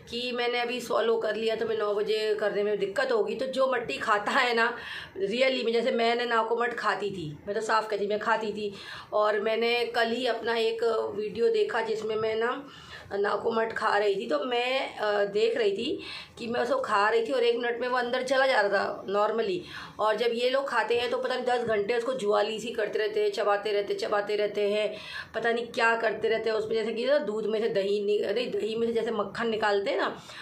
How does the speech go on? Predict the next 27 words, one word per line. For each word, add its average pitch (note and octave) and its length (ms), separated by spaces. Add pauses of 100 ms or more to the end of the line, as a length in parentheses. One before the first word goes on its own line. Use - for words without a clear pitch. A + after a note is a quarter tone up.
(220)
उस D4 200
तरह B3 240
से B3+ 120
ये A#3 140
लोग A#3 120
उसको A#3 180
चबाते C4 520
रहेंगे, A3+ 340
चबाते A#3 440
रहेंगे, G#3+ 560 (300)
फिर A#3+ 100
यहाँ A3+ 360
वहाँ A3 260
साइडों G#3+ 360
में A3 180
ठूसेंगे, G#3 580
जो G3 160
भी G#3 140
कुछ G#3 180
करेंगे, G3 320
जो G#3 100
डस्टबिन G#3 680
है G3 320
बोलने F#3+ 480
का G3 120
मतलब F3+ 360
इनका, F#3 480